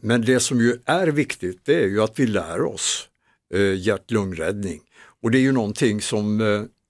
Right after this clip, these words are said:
jag nu har gjort för första gången på allvar. Och det är klart att, eh, gör man det varje år eller varannat år,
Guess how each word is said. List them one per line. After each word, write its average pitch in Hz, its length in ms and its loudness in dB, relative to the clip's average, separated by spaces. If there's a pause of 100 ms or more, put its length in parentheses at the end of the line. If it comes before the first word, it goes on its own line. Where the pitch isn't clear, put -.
(580)
jag 143 220 2
nu 165 60 -2
har 165 140 2
gjort 147 240 0
för - 160 -2
första 135 300 2
gången 117 300 2
på 123 120 0
allvar. 113 420 2 (460)
Och 120 220 -2
det 127 60 2
är 113 60 2
klart 107 320 -2
att, 101 260 -4 (240)
eh, 90 220 -6
gör 123 220 4
man 117 220 0
det 113 220 4 (720)
varje 104 260 0
år 104 280 0
eller 98 200 -2
varannat 98 500 -2
år, 95 220 -2